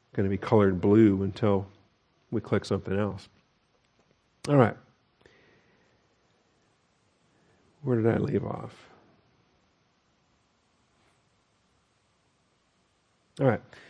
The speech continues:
So verse thirty-one, the sons of Gad and the sons of Reuben answered, saying, "As the Lord has said to your servant, so we will do.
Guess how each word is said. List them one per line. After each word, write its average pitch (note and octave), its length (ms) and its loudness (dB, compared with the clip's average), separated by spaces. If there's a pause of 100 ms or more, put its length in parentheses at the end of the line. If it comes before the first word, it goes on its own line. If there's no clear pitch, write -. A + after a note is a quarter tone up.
(160)
So B2+ 160 6
verse A#2+ 180 6
thirty-one, D3+ 440 10
the C3 40 6
sons C3+ 280 6
of G#2 80 -2
Gad B2+ 200 10
and A#2+ 80 6
the A#2 60 2
sons A#2 240 4
of G#2 80 2
Reuben A2+ 280 8
answered, A2+ 380 4
saying, A2 360 4
"As G2+ 100 0
the A2 80 4
Lord B2 280 10
has A2 140 4
said B2 220 8
to A#2+ 60 4
your A#2+ 100 4
servant, A2+ 420 4
so A2+ 220 6
we A2 100 6
will A2 160 6
do. G2+ 220 -4